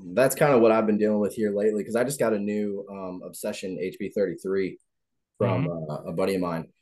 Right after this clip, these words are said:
Speaker 1: And, I mean, it's way faster than my old bow was. And, you know, I'm still using the same sight that I was using last year. So, of course, new sight tapes and everything. And we have, um, we have our first A S A shoot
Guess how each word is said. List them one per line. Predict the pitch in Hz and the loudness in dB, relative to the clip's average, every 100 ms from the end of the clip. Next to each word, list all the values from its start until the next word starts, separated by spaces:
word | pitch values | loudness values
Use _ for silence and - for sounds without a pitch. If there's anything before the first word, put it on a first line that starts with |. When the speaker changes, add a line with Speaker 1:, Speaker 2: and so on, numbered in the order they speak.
| _ _ _ | _ _ _
Speaker 1:
And, | 107 98 92 90 85 - _ _ _ _ - | -2 0 0 -2 -6 -10 _ _ _ _ -8
I | |
mean, | 95 95 | -2 -2
it's | 104 - - - | -2 -4 -8 -12
way | 90 107 113 113 110 104 - | -2 4 6 8 6 4 0
faster | 92 87 - 73 65 _ _ | -4 -6 -6 -8 -8 _ _
than | 92 90 | -4 -2
my | 82 | 0
old | 82 85 78 | 0 -2 -2
bow | 76 73 | -4 -4
was. | 67 65 - _ _ _ _ 107 | -6 -12 -18 _ _ _ _ -6
And, | 98 92 87 82 80 _ _ _ _ - | -2 -2 -2 -6 -8 _ _ _ _ -4
you | |
know, | 101 | -2
I'm | 104 | -2
still | - 135 | 4 6
using | 120 113 101 | 6 4 0
the | |
same | - 107 87 | -2 -4 -4
sight | 113 110 | -4 -4
that | 92 | -4
I | 87 | -6
was | 92 | -8
using | 87 87 | -6 -4
last | 107 104 | -4 -4
year. | 90 | -8
So, | 82 90 | -6 -6
of | 80 | -4
course, | - 95 80 - _ | 0 0 -2 -8 _
new | 104 92 | -8 -6
sight | 104 95 | -4 -4
tapes | - 85 85 | -4 -6 -6
and | |
everything. | 80 82 90 85 82 _ _ _ _ _ | -6 -6 -6 -8 -8 _ _ _ _ _
And | 101 98 | -4 0
we | 107 | 2
have, | 101 98 90 | 2 0 -4
um, | 87 92 90 87 85 85 - _ _ _ | -2 -2 -2 -4 -6 -8 -12 _ _ _
we | 113 | 2
have | 123 | 4
our | 107 | 4
first | 90 107 98 | 2 0 0
A | 95 101 | 0 -2
S | 92 101 | -2 -2
A | 101 | -4
shoot | - 90 80 | -4 -6 -6